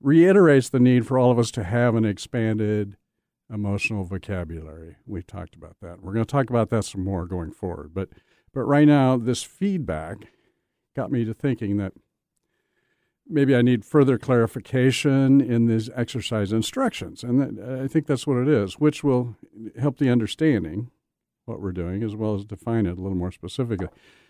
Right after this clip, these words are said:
Instead of, uh, turning our attention to the sensations in our body and our emotions, what we are feeling, we will turn our attention to what we are experiencing in the moment. So what do I mean by experience here, right?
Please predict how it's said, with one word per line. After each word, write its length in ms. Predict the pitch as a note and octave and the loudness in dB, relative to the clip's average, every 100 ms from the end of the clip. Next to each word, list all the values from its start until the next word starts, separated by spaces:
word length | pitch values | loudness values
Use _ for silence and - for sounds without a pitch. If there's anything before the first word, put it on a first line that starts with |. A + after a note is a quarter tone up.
| _ | _
Instead 360 | C3+ A#2+ - F#3 | -8 -4 2 2
of, 80 | C#3+ | 2
uh, 60 | B2 | 0
turning 480 | - - F#3+ F3+ F3 | -2 0 4 4 2
our 200 | D3 A2+ | 0 -2
attention 640 | A2+ - C#3+ C3+ - B2+ B2 _ _ _ _ _ | -4 -4 -6 -6 -4 -6 -8 _ _ _ _ _
to 120 | A#2 | -6
the 140 | A2 | -4
sensations 800 | - B2+ A2+ - C#3 C3 C3 A2+ | -6 -4 -4 0 0 2 2 2
in 120 | A2+ | 2
our 180 | G#2+ G#2 | 2 2
body 440 | F#2 A2 A2+ A2 | 2 2 4 2
and 220 | G#2 G#2 G2 | 0 -2 -2
our 220 | F2+ E2+ | -4 -6
emotions, 1000 | F2 G2+ D3+ D3+ - D2+ F#2+ C#3+ - _ _ _ _ _ - | -4 -4 -4 -6 -12 -16 -12 -12 -12 _ _ _ _ _ -8
what 140 | E2+ | -8
we 120 | F2 | -8
are 60 | - | -16
feeling, 500 | _ G3 D3 - A2 _ _ _ _ _ _ _ _ _ | _ -2 -2 -6 -18 _ _ _ _ _ _ _ _ _
we 140 | - C3 | 0 2
will 160 | C3+ | 2
turn 300 | B2+ D#3+ D#3 D3+ | 2 2 4 6
our 120 | C#3 | 4
attention 440 | C3 D3+ C#3+ D3+ | 2 0 0 0
to 60 | B2+ | 0
what 220 | A2 C3+ | 0 -4
we 160 | A#2 A#2 | -2 -2
are 180 | G#2 G#2 | 0 -2
experiencing 1300 | G2+ - - - B2 B2+ A#2+ A#2+ - A2+ G#2+ A2 G#2 - | -4 -8 -14 -4 0 2 0 -2 -4 -4 -4 -6 -12 -8
in 360 | A2 G2+ F#2+ | -6 -6 -8
the 120 | F#2+ | -6
moment. 340 | F#2 E2+ C#2+ - _ _ _ _ _ _ _ _ _ _ _ _ _ _ _ _ _ _ _ | -6 -6 -8 -18 _ _ _ _ _ _ _ _ _ _ _ _ _ _ _ _ _ _ _
So 160 | - | -4
what 100 | A2 | 0
do 60 | A#2+ | 2
I 100 | A#2+ | 4
mean 240 | A2 G#2+ | 4 2
by 120 | G2 F#2 | 0 -4
experience 600 | E2+ - F#2 E2 - - | -6 -8 -8 -8 -16 -20
here, 180 | - D#2+ | -20 -18
right? 160 | E2+ | -18